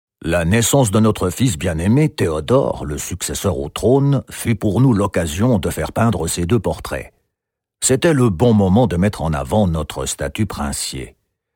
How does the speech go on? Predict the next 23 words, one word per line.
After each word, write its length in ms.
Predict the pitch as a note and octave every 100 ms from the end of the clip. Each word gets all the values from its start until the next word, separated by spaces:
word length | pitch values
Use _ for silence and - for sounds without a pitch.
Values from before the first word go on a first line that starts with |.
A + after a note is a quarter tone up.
| _ _ -
C'est 140 | E3
une 140 | A#3 D3
belle 240 | G3+ G#2+
réussite 520 | - G2+ F2 G3 -
de 80 | F2
Wertinger, 760 | D#2 D2 - E2 D#2+ D2+ A1+ - -
ne 80 |
trouvez-vous 400 | F#2 A2+ G2+ F2
pas ? 320 | D2+ D#2 G#2 G3+ _ _ _ _ _ _ _ -
Les 260 | G#2+ G#2
ornements 460 | B2 G#2 F2+ G2+ B2+
dans 120 | E2+
la 100 | D#2
partie 340 | D#2+ - F#2
supérieure 640 | D#2+ - F#2+ E2 E2 G#2 F2
de 80 | D#2
notre 300 | D#2 - C#2+
tableau 360 | D2 D2 B2
forment 360 | - - B2 C#3+
un 80 | C#3
si 240 | - D#3
joli 320 | G#2 B1+ C2+
cadre. 560 | - A1+ G1+ - -